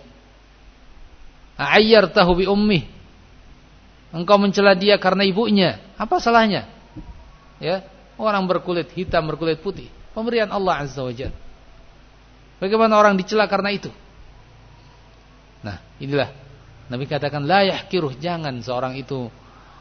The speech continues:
merendahkan yang lain. "La yadlimuh," jangan menzalimi. Ya. Semuanya ahlul muslim, akhul muslim. "Bihasbi mri'in minasyarri ayyahkira akhahul muslim."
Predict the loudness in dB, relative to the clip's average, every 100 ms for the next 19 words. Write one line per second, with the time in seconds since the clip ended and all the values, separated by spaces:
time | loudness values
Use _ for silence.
0 | -8 -4 -2 0 -2 -2 -4 -4 -2 -2
1 | -2 -2 -4 -2 -2 -4 -4 -6 -8 -18
2 | -20 -10 -6 -4 -4 0 0 0 -4 -6
3 | -10 -20 -20 -20 -20 -20 -20 -20 -20 -20
4 | -20 -8 -4 -4 -6 -18 -20 -20 -20 -20
5 | -20 -20 -20 -20 -20 -20 -16 -8 0 2
6 | 2 0 -2 -4 -6 -6 -6 -6 -4 -4
7 | -4 -4 -6 -6 -6 -8 -16 -20 -20 -20
8 | -20 -20 -20 -20 -20 -20 -20 -20 -20 -20
9 | -20 -20 -20 -20 -20 -16 -12 -6 2 2
10 | 0 -4 -2 -2 -2 -2 -2 -2 -2 2
11 | 2 2 -2 -2 -6 -16 -20 -20 -4 0
12 | 2 4 4 2 0 2 4 2 6 6
13 | 6 4 0 0 0 0 -2